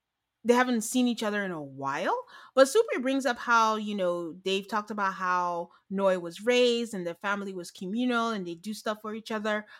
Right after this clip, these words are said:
but Steve made a point to say that she doesn't do all that stuff,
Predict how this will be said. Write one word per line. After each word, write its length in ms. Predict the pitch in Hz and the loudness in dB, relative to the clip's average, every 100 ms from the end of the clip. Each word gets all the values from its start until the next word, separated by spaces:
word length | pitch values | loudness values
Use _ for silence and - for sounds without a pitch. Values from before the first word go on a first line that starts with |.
| - | -2
but 140 | 208 | -2
Steve 360 | 208 - 240 247 | -2 -2 0 2
made 140 | 240 | 0
a 60 | 220 | -2
point 320 | - 220 196 | -4 -6 -6
to 80 | - | -12
say 280 | - 202 185 | -6 -4 -4
that 280 | 185 165 - | -4 -6 -8
she 140 | 226 | -4
doesn't 340 | 208 196 196 196 | -4 -2 -4 -2
do 100 | 190 | 0
all 140 | 180 | 0
that 220 | 175 123 | -2 -10
stuff, 380 | - - 170 339 | -12 -2 0 0